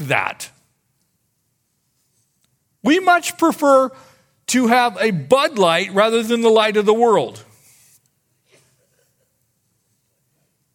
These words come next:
What was it? Well, if you look at this list,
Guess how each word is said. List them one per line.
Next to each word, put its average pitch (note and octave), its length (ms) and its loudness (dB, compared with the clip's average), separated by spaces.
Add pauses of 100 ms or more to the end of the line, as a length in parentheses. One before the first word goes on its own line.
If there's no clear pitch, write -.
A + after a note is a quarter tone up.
(1300)
What A#3 160 -2
was C#4 300 -2
it? B2+ 140 -8 (680)
Well, D#3+ 100 -12
if C#3+ 100 -14
you G3+ 80 -2
look A#3 220 0
at A3 120 -4
this D3 220 -4
list, E3 500 -2